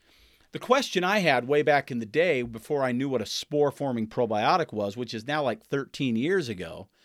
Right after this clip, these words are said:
is why in the world are we giving people living, breathing organisms to restructure and boost up their gut health, and they get results, but it doesn't ever fix anything?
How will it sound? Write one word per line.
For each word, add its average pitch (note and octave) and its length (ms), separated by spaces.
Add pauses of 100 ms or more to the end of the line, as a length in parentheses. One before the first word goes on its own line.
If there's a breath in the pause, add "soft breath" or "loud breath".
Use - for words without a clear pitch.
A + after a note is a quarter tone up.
(580 soft breath)
is C#3+ 260
why F3 340
in D4+ 140
the G#3 80
world C#3+ 580
are C3 100
we C3+ 120
giving G3 300
people C3+ 400
living, B3 340
breathing F3+ 460
organisms B2 880
to - 140
restructure F3 840
and A#2 260
boost F3 280
up E3+ 180
their C3+ 120
gut A2 360
health, G2 300 (460 loud breath)
and F3 220
they A3+ 160
get A#3+ 420
results, A#3 800
but D#3+ 280
it F3 240
doesn't G3+ 460 (100)
ever E3 340
fix - 580
anything? F2+ 600